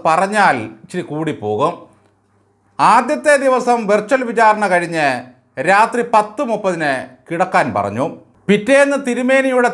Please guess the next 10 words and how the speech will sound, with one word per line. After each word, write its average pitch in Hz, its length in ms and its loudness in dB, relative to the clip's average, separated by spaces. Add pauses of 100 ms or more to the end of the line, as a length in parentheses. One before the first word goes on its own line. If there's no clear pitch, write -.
തിരുവുടൽ 214 560 0 (140)
ഓൺലൈനിൽ 208 760 2 (120)
കോടതിയിൽ 190 500 0
ഹാജരാക്കി. 131 720 0 (640)
ഉടൻ 226 320 4
തന്നെ 220 240 2 (120)
വിചാരണ 233 400 2
തുടങ്ങാൻ 175 680 0
അനുവാദം 165 500 -2
നൽകി. 120 540 -6